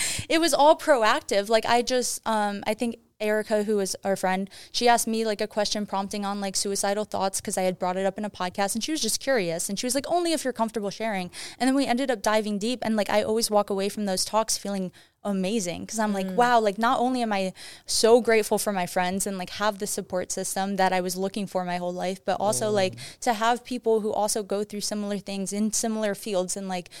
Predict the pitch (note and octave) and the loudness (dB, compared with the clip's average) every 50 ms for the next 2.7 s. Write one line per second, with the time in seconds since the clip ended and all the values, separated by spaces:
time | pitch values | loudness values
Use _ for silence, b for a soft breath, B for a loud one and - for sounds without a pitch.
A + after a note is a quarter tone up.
0 | B B B B B B _ A#3 A3+ - C#4+ C4 - - - A#3+ B3+ - C#4+ C#4+ | B B B B B B _ 0 0 2 2 2 0 -2 -2 -2 0 2 2 2
1 | - - - A3+ G#3+ G#3 G3+ - F#3+ F#3 F#3 - - A#3+ A#3+ A#3 - C#4+ C#4 C4 | 0 0 2 0 2 2 0 0 -2 -2 -2 0 2 2 2 4 4 4 4 4
2 | A#3 - - C4 C4 C4 - B3 B3+ B3+ A#3+ A#3+ - - | 4 2 2 2 2 2 2 2 0 0 0 0 -2 -2